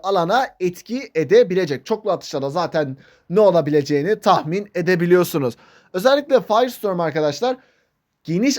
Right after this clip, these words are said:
alanda özellikle Steel Pet gibi kalabalık düşman gruplarının ortaya çıktığı görevlerde sizlerin gerçekten işine yarayacak bir mod olarak karşınızda olacak. Ama özellikle arkadaşlar Arrow Mutation modunu kesinlikle yanınızdan eksik etmeyin. Bunun sebebi ise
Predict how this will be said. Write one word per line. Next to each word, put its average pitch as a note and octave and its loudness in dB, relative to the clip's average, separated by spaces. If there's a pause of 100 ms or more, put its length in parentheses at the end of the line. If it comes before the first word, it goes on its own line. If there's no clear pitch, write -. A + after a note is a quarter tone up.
alanda D#3+ 2
özellikle F#3 -2
Steel F#3 -8
Pet A3+ 2
gibi D#3+ -8
kalabalık G3+ 0
düşman A3 -2
gruplarının F3+ -2
ortaya E3+ 0
çıktığı D#3+ -4
görevlerde C#3+ 2 (160)
sizlerin F#3+ -2
gerçekten F#3+ -2
işine E3 -6
yarayacak C#3 -2
bir A#3+ -2 (120)
mod F3+ 2
olarak E3 -2
karşınızda D3 -2
olacak. D3+ 0 (300)
Ama C4+ 0
özellikle B3 4
arkadaşlar F#3+ 0
Arrow A3+ 4
Mutation G#3 -6
modunu G#3 -6
kesinlikle F#3+ -8
yanınızdan F#3+ 0
eksik F#3+ -6
etmeyin. E3 0 (300)
Bunun B3+ -2
sebebi G#3 2
ise G3+ 4